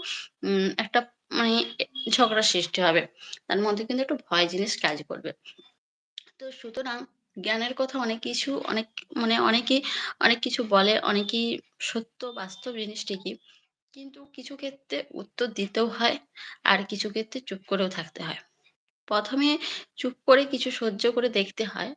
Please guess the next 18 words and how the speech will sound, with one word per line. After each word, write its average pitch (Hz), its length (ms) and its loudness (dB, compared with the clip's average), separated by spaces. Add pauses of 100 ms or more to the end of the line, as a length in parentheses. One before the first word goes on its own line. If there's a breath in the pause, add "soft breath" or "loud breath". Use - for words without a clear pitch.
(160)
দেখা 190 280 -2
যাক 226 180 -2 (140)
এতে 196 160 -2
যদি 202 300 -6
থেমে 190 320 2
যায় 196 180 2
ভালো, 180 260 0 (100)
ঝগড়া 180 360 2
কেন 175 200 2
লাগবো? 160 300 -6 (480 loud breath)
ঝগড়া 233 320 2
জিনিসটা 233 360 2 (100)
সত্যিই 190 440 -6
খুব 180 180 -6 (320)
বাজে 165 320 -12
জিনিস। 190 340 -12 (180)
ঝগড়া 175 380 -4
করলে 175 340 -2